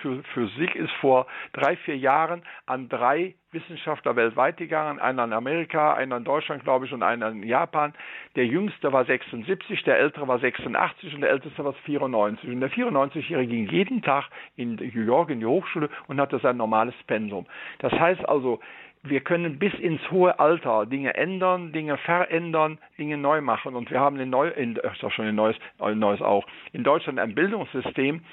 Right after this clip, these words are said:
wo man fast alles machen kann. Also ich würd immer, wenn ein junger Mensch Fragen hatte, sagen, "Mach als erstes eine ganz normale Berufsausbildung." Wenn er dann hochgeht und sagt, "Ja, gut, wenn er hochgeht, dann muss man jetzt eine Alternative sagen. Ansonsten machst du eine Berufsausbildung,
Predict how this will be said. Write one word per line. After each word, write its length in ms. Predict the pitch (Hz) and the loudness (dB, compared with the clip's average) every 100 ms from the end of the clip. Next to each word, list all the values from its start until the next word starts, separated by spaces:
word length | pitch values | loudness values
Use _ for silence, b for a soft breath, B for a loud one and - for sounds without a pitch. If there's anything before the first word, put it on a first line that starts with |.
| B | B
wo 140 | 143 147 | 0 2
man 240 | 143 143 B B | 2 0 B B
fast 360 | - 156 - 143 | -6 -6 0 0
alles 180 | 180 165 | 0 -2
machen 280 | 160 135 120 | -8 -8 -4
kann. 300 | 113 113 104 _ | -2 -2 -6 _
Also 360 | 143 127 107 - _ - | 0 0 -4 -6 _ -10
ich 80 | - - - | -10 -10 -8
würd 220 | 156 151 - | -4 -4 0
immer, 340 | 214 190 143 | 2 4 4
wenn 140 | 139 143 | 2 0
ein 120 | 143 | -4
junger 220 | 160 147 | 0 0
Mensch 240 | 139 147 - - | 0 -2 -6 -4
Fragen 380 | - 160 170 151 | 0 2 0 -6
hatte, 180 | 147 139 | -8 -6
sagen, 240 | 139 131 B B - | -6 -6 B B -6
"Mach 220 | 135 135 | -4 0
als 180 | 127 - | -2 -4
erstes 360 | - 131 131 | -2 -2 -2
eine 140 | 135 113 | -4 2
ganz 260 | 110 120 | 2 2
normale 320 | 113 107 104 101 | -2 2 2 0
Berufsausbildung." 720 | 104 104 - 101 - 117 113 | -4 -4 -4 -10 -4 -2 0
Wenn 140 | 120 | 2
er 40 | 123 | 2
dann 200 | 107 104 | 2 2
hochgeht 320 | 131 - 185 | 0 0 0
und 80 | 147 | 2
sagt, 160 | 131 | 2
"Ja, 120 | 135 127 | 4 2
gut, 260 | 120 107 | 2 -2
wenn 100 | 101 | 0
er 60 | 104 | 2
hochgeht, 260 | 120 160 | 2 0
dann 60 | 147 | -4
muss 160 | 143 - | -6 -4
man 80 | |
jetzt 80 | 135 | -2
eine 100 | 151 | 2
Alternative 600 | 143 139 160 156 147 107 | 2 2 -2 -2 -4 -2
sagen. 180 | 101 87 | -2 0
Ansonsten 360 | 101 127 143 156 | 0 -2 -4 -2
machst 200 | 131 - | -2 -2
du 40 | |
eine 60 | 101 | -4
Berufsausbildung, 720 | 127 165 180 - 165 160 | -2 0 0 2 2 2